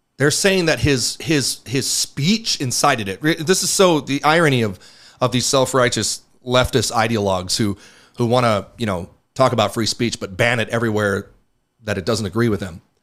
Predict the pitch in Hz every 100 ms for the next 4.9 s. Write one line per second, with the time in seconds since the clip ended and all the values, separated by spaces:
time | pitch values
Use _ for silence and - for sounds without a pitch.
0 | _ _ _ 123 190 202 220 208 170 -
1 | - 196 226 - 190 185 - 180 123 101
2 | - - _ _ _ - 135 120 - 185
3 | 190 156 131 117 - 170 147 - 156 -
4 | - 185 208 - 175 170 - 104 98